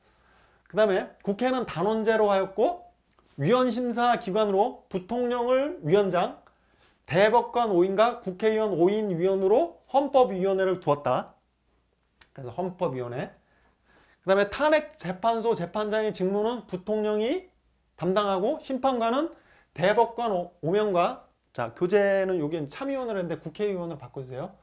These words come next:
국회의원 오 명이 그 임무를 수행하였고,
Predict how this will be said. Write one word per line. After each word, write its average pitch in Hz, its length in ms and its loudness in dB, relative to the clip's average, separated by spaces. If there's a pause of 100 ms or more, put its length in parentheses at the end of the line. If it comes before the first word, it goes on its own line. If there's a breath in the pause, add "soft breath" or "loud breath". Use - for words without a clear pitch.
(440 soft breath)
국회의원 240 500 -2
오 175 140 2
명이 220 360 2
그 196 140 0
임무를 196 460 -2
수행하였고, 208 960 -2